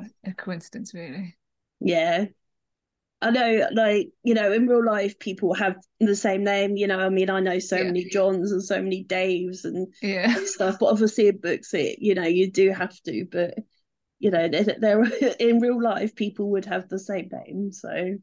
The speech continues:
Speaker 1: Yeah, I think it's easier in a Victorian setting, so unless you knew somebody quite well, you would use their title and their surname. You wouldn't be like, "Oh, Percy," you know, and like, "Which Percy?" you know? <laughs>
Speaker 2: Mm-hmm.
Speaker 1: So it's quite handy there just to call him Mister Locke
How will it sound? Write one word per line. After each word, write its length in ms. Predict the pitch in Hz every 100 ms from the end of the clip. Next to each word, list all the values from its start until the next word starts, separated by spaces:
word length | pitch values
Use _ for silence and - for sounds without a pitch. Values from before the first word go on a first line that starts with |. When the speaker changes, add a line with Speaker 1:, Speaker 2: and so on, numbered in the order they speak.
| -
Speaker 1:
Yeah, 200 | 214 196 _ -
I 60 |
think 140 | 302 320
it's 80 | -
easier 500 | - 262 277 262 233
in 140 | 233
a 40 |
Victorian 400 | 226 220 240 220
setting, 400 | 202 226 - 185
so 120 | 185 185
unless 320 | 208 233 233
you 100 | 240
knew 200 | 208 220
somebody 260 | 220 202 185
quite 280 | - 196 -
well, 320 | 190 180 185
you 260 | 175 185 180
would 200 | 180 190
use 240 | 180 170
their 180 | 170 160
title 300 | - 175 113
and 80 | 151
their 100 | 165
surname. 420 | - 165 165 151
You 100 | 175
wouldn't 180 | 175 160
be 60 |
like, 180 | 160 143 -
"Oh, 240 | 427 320
Percy," 500 | - 302 277 220 190 165
you 120 | 196
know, 100 | 160
and 340 | 131 175 175
like, 160 | 175 -
"Which 140 | 247 202
Percy?" 320 | 220 - 190
you 160 | 196
know? 100 | 220 269
<laughs> 220 | 262 277 - 370 269 - - - _ _ _ _ _ _ _ 254
Speaker 2:
Mm-hmm. 200 | 339 - - - - - - _ _
Speaker 1:
So 140 | 233
it's 140 | 208 208
quite 200 | 226 196
handy 320 | 208 185 185
there 120 | 160
just 200 | 156 180
to 60 | -
call 180 | - 156
him 120 | 156
Mister 260 | 165 - 160
Locke 300 | 165 -